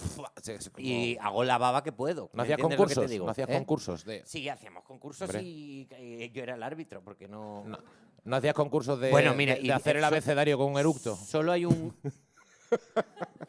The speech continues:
Speaker 1: ¿No habéis visto nunca esto? Sí, ¿no?
Speaker 2: Sí, y
Speaker 1: Sí.
Speaker 2: además era de la época en la que la L era la L y la L, o sea, era más letras.
Speaker 1: <laughs> Eran mucho más.
Speaker 2: El, el que peor,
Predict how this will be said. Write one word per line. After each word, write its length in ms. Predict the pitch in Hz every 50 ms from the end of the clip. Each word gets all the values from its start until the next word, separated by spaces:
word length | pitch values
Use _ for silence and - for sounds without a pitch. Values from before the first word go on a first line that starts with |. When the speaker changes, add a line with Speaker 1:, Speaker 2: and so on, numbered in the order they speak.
| _ _ _ - _ _ _ - - - - -
Speaker 1:
¿No 100 | - 127
habéis 180 | 139 143 143 143
visto 180 | 151 - 151
nunca 240 | 147 151 151 160 185
esto? 240 | 202 - - 98 82
Sí, 140 | - 95 95
¿no? 180 | 85 101 127 - -
Speaker 2:
Sí, 420 | - - - 69 76 82 76 -
y 40 | 87
Speaker 1:
Sí. 80 | 101 113
Speaker 2:
además 360 | 117 113 113 110 113 117 -
era 180 | 143 127 131 135
de 100 | 131 131
la 140 | 131 131 127
época 260 | 127 120 135 135 147
en 80 | 143 143
la 140 | 143 143 113
que 640 | 123 127 120 117 117 113 113 113 113 110 110 113 117 -
la 260 | 113 107 104 110 113
L 320 | 117 123 135 147 165 170 143
era 140 | 127 123 113
la 160 | 110 110 120
L 120 | 131 147 165
y 40 |
la 160 | 151 123 113 127
L, 220 | 139 131 131 107
o 80 | 101 107
sea, 100 | 127 117
era 100 | 131 120
más 180 | 131 131 113 117
letras. 500 | 123 165 - 156 120 92 - - - -
Speaker 1:
<laughs> 60 | _ _ - - -
Eran 160 | 107 113 120 120
mucho 260 | 123 123 101 98 95
más. 100 | 98 113
Speaker 2:
El, 220 | 123 120 123 123 -
el 220 | 131 127 131 117
que 100 | - 135
peor, 260 | 107 131 135 147 165